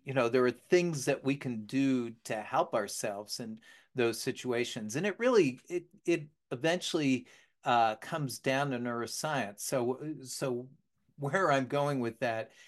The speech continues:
is, um, I often talk about how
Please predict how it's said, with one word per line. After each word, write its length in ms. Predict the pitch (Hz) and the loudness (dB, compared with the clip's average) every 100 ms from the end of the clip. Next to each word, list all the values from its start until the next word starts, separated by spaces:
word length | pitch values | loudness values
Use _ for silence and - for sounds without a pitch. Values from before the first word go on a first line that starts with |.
| _ _ | _ _
is, 560 | 151 131 117 107 - - - | 4 6 6 0 -4 -4 -2
um, 340 | 117 110 117 - | 0 0 -2 -4
I 100 | 151 | 2
often 240 | 180 208 143 | 2 2 2
talk 260 | 156 147 | 2 2
about 380 | 135 127 113 110 _ - - - | 2 2 2 0 _ -20 -20 -18
how 560 | - 139 123 117 113 | -2 2 4 4 -2